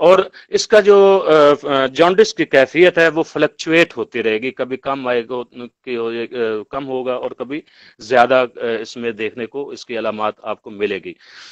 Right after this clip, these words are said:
हिपैटोमगेली हो सकता है इसमें, अ, जो है, इसमें बढ़ सकता है आपका, जो स्प्लीन साइज बढ़ सकता है। अगर लिवर में किसी, अ, अ,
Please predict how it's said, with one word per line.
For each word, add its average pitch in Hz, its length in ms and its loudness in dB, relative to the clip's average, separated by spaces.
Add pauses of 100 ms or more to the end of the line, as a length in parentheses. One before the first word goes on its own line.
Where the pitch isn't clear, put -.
(160)
हिपैटोमगेली 160 760 0
हो 175 140 2
सकता - 340 -4
है 160 160 2
इसमें, 156 280 -4
अ, 131 480 0
जो 120 180 -6
है, 123 260 -2
इसमें 123 300 -12
बढ़ 135 140 0
सकता - 320 -6
है 131 60 2
आपका, 123 380 -4
जो 113 200 -8
स्प्लीन 131 360 -12
साइज 143 300 -2
बढ़ 127 140 -4
सकता 127 340 -10
है। 117 160 -6 (320)
अगर 156 160 4
लिवर 156 360 0
में 175 140 -2
किसी, 160 320 -8
अ, 160 40 2
अ, 135 580 2